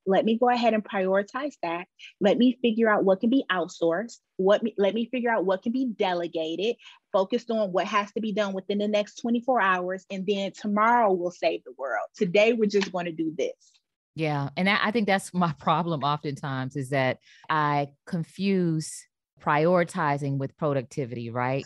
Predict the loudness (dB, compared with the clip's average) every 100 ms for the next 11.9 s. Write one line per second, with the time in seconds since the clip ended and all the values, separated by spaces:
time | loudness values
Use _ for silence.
0 | -6 -6 -4 0 0 0 0 -2 -6 -14
1 | _ _ _ _ _ _ _ _ _ 0
2 | 0 0 2 2 2 2 2 2 0 -6
3 | _ _ -8 -4 -4 0 2 2 2 0
4 | -2 -4 -2 0 0 -2 -4 -6 -2 -2
5 | -4 -8 -4 -4 -2 -4 -6 -4 -4 -4
6 | -8 -2 0 0 0 2 2 0 -4 -2
7 | -2 -2 -2 -2 0 0 -2 -2 -2 -2
8 | -2 -4 -2 -4 -4 -14 _ _ _ _
9 | _ _ 0 0 0 0 -2 2 2 2
10 | 2 0 -2 -2 -2 -2 -2 0 2 4
11 | 4 2 0 0 2 2 0 -2 -4